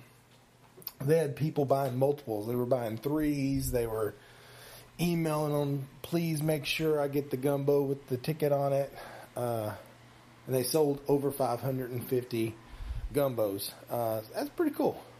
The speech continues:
Yeah, people actually listen to this crap, so, uh, that's neat. Uh, and, yeah, that's enough. That's enough for the, for the sponsors this week. Um, we'll shout out to the rest of them on Friday.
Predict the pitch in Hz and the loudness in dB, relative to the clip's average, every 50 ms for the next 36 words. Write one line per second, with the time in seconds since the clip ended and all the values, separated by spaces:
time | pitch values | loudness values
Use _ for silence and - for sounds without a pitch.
0 | - - - - - 202 214 214 - - - - - - - - - - - - | -20 -20 -20 -16 -12 -10 -8 -8 -10 -10 -16 -20 -20 -20 -20 -20 -20 -20 -20 -18
1 | - 160 160 156 - - 180 180 175 175 180 175 175 - 185 170 165 160 - - | -16 -16 -16 -12 -6 -2 -2 -2 0 0 -2 -2 -2 -4 -4 -2 -2 -2 -4 -6
2 | 131 104 98 - - - 110 101 98 - - - - 104 101 95 90 - - - | -8 -8 -8 -12 -8 -8 -8 -8 -8 -10 -14 -12 -10 -8 -8 -8 -12 -14 -20 -20
3 | - - - - - - - - - - - - 160 156 156 151 151 156 151 - | -20 -20 -20 -20 -20 -20 -20 -20 -20 -14 -6 -2 0 0 2 2 0 -2 -2 0
4 | 170 160 143 117 113 - - - - - - - - - - - - - - - | -2 -2 -2 -2 -4 -12 -20 -20 -20 -20 -20 -20 -20 -20 -20 -20 -20 -20 -20 -20
5 | - - - - - 196 202 202 202 202 208 208 202 202 175 - - - - - | -20 -12 -4 2 4 4 6 4 4 2 2 0 -2 -2 -4 -8 -12 -20 -20 -16
6 | - - 160 165 165 165 165 165 165 165 165 165 151 - - - - - - - | -10 -6 -4 -2 0 0 0 0 0 0 -2 -4 -6 -8 -14 -16 -20 -20 -20 -20
7 | - - - - - - - - - - - - - - - 131 139 127 - 147 | -20 -20 -20 -20 -20 -20 -20 -20 -20 -20 -20 -20 -18 -10 -4 -2 0 0 0 0
8 | 147 135 - 135 127 113 95 - - - - 208 208 208 214 214 196 185 - 185 | -2 -2 -2 -2 -2 -2 -2 -4 -4 -2 0 0 0 2 4 4 4 4 2 0
9 | 170 151 - - - - - - - - 170 165 143 147 143 139 131 - - - | -2 -2 -4 -6 -16 -18 -16 -10 -4 0 0 2 4 4 2 2 -2 -2 2 4
10 | 160 151 147 - 143 135 139 135 127 - 131 135 131 123 127 - - - - - | 4 4 2 -2 -2 0 0 0 0 2 0 0 0 -2 -6 -16 -18 -20 -20 -20
11 | - - - - - - 143 131 127 127 123 120 117 113 113 - - - - 156 | -20 -20 -20 -20 -10 -4 -2 0 2 2 0 0 -2 -6 -8 -12 -18 -12 -4 2
12 | 147 156 147 139 - - - - 151 135 127 131 127 - - 113 113 113 120 117 | 2 4 4 2 0 -2 0 2 2 4 4 2 0 0 -4 -6 -2 0 0 0
13 | 117 - - 117 107 110 107 98 - - 104 104 101 101 98 98 98 | -2 -2 -4 -4 -4 -4 -6 -6 -6 -4 -2 -2 -2 -4 -6 -8 -8